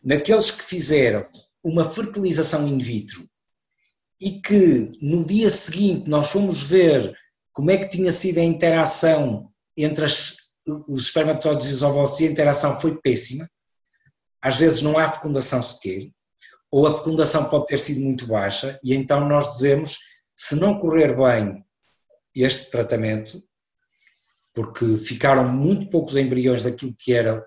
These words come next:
a expectativa, ou então até não ficou nenhum, e nós dizemos, então, no próximo tratamento já não vamos fazer fertilização in vitro, vamos fazer microinjeção intracitoplasmática.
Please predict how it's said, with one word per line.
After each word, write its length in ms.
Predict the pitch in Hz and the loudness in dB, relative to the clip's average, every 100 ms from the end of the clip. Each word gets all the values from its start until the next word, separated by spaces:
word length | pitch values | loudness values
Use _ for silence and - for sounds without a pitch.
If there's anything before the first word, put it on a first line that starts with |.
| _ | _
a 60 | 113 | -4
expectativa, 920 | 110 - 110 117 - 101 95 117 147 _ _ _ _ | -4 -4 -6 -6 -8 -10 -8 -10 -12 _ _ _ _
ou 160 | - 131 | 2 4
então 720 | 143 143 170 165 123 98 - _ - | 4 4 6 6 2 -4 -12 _ -8
até 260 | 135 208 | 0 2
não 140 | 202 - | 2 0
ficou 260 | - 190 | 2 4
nenhum, 560 | 175 156 135 131 202 - _ _ _ _ _ | 4 4 2 2 -2 -14 _ _ _ _ _
e 100 | 131 | -2
nós 600 | 123 135 143 170 - - - _ - | 2 6 6 4 2 -4 -10 _ -12
dizemos, 760 | 123 143 147 151 156 160 - | -4 -2 0 -2 -4 -6 -6
então, 400 | 131 117 120 113 | -4 0 0 0
no 160 | 123 127 | -4 -4
próximo 760 | 156 180 175 - 127 107 101 - _ | 2 4 4 0 -4 -6 -8 -12 _
tratamento 540 | - 120 131 127 143 - | -4 -2 0 0 -2 -2
já 120 | 156 | 0
não 140 | 156 | 0
vamos 240 | 151 143 135 | 0 -2 -2
fazer 260 | 151 143 | -4 -2
fertilização 680 | 127 160 - 143 123 123 123 | -4 -6 -6 -4 -4 -4 -4
in 100 | 131 | -4
vitro, 400 | 127 170 190 196 208 - _ _ - | -4 -4 -6 -10 -12 -16 _ _ -2
vamos 260 | 131 156 - | 0 2 0
fazer 280 | 160 165 | 0 2
microinjeção 840 | 165 165 165 170 160 160 170 165 - | 0 0 0 0 0 0 -2 -6 -8
intracitoplasmática. 1080 | 156 156 156 - 165 160 156 143 127 113 | -10 -8 -6 -6 -4 -6 -6 -6 -6 -8